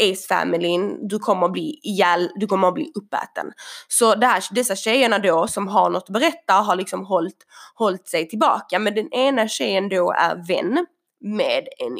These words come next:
YouTuber, och den här YouTubern, jag vet inte riktigt vad han heter, jag minns inte riktigt vad han heter, men det är en kille som, alltså han är inte jättestor YouTuber, men han har ändå följare, han känner de flesta och de bor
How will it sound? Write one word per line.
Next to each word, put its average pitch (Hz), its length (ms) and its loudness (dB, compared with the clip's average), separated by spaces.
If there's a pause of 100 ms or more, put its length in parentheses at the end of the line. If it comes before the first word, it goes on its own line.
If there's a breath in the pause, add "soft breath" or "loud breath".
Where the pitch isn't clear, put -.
YouTuber, 185 600 0
och 190 80 4
den 214 140 4
här 196 80 6
YouTubern, 190 460 2
jag 98 320 2
vet 170 120 -4
inte 82 120 -4
riktigt 90 200 -12
vad - 100 -4
han - 100 -8
heter, - 200 -12
jag 85 80 -4
minns - 180 -6
inte - 120 -18
riktigt - 180 -12
vad 170 80 2
han 190 100 0
heter, 160 240 0
men 240 60 4
det 240 60 6
är - 20 2
en 233 60 0
kille 202 440 2 (400 loud breath)
som, 196 560 2 (200 loud breath)
alltså 285 180 2
han 302 100 6
är 330 40 4
inte 349 120 4
jättestor 226 680 0
YouTuber, 220 680 2
men 381 160 6
han 427 180 6
har 339 60 6
ändå 277 140 4
följare, 196 680 2
han 185 180 -2
känner 190 260 0
de 190 120 2
flesta 175 580 0
och 175 140 4
de 196 140 -2
bor 175 280 -8